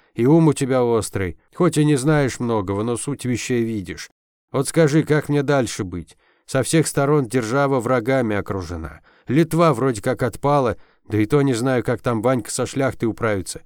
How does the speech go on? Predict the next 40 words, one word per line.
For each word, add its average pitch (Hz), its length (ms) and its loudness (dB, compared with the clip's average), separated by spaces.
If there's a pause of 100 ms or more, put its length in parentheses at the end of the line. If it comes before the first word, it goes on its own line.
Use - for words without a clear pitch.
(200)
Хоть 143 180 2
и 143 60 2
советники 131 560 0
опытные 123 480 0
у 110 60 0
него 113 260 0
имеются, 123 420 -2
но 110 140 -2
все 131 160 -2
же 113 240 -2 (160)
пока 135 240 -2
не 139 120 2
очень 143 380 2
понятно, 135 540 0
как 139 240 -2
дело 107 240 -2
пойдет. 90 500 -4 (340)
Так - 180 -6
еще 120 280 -2
и 151 60 4
внутри 151 420 2
покоя 120 460 -2
нет 101 220 -4
от 101 120 -6
предателей». 113 720 -4 (520)
Государь, 113 540 0
я 123 120 0
ведь 135 240 -2
не 131 140 2
воин, 117 460 0
не 120 100 0
полководец. 107 800 -2 (280)
Не 139 120 2
могу 143 280 2
я 170 120 4
тебе 120 260 -4
советовать 113 580 -4
по 113 120 -2
войне 107 340 0
ничего. 92 500 -6